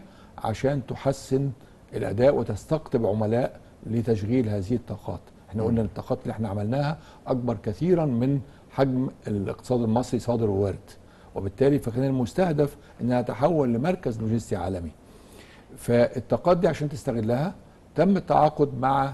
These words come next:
Speaker 1: تحالفات دولية، يمكن تم توقيع امبارح اتفاقين،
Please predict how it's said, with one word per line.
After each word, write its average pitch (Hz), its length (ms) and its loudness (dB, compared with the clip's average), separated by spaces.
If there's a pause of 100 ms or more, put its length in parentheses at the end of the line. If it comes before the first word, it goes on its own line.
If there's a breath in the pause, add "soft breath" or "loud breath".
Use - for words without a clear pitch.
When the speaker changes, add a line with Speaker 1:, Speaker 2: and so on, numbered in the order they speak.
(160)
Speaker 1:
تحالفات 113 540 2
دولية، 123 480 0 (480)
يمكن 104 440 -4 (120)
تم 123 180 2
توقيع 113 340 -2
امبارح 110 420 -2
اتفاقين، 127 600 -4